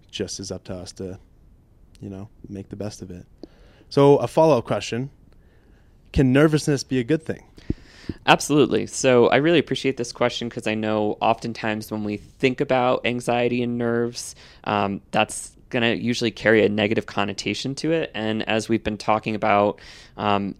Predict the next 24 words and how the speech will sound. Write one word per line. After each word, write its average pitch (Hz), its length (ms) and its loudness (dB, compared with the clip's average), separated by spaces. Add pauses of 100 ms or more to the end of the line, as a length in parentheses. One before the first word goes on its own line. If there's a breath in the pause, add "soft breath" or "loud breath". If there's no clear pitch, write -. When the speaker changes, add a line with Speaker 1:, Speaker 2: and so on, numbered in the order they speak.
(120)
Speaker 2:
you 113 120 -4
know, 113 80 -2
nervousness, 160 560 -2
it 135 80 -6
can 151 120 -6
be 165 140 0
a 190 60 4
good 147 260 -2
thing. 135 260 -4
It's - 360 -8
activating 143 560 0
your 120 100 0
system - 380 -6
in 123 80 -4
a - 20 -4
way 110 160 0
that's 107 180 -2
actually 107 360 0
helping 110 340 -2
prepare 107 380 -2
you 107 120 -2
for - 220 -4
action. 101 680 -8 (440 loud breath)
So 120 480 4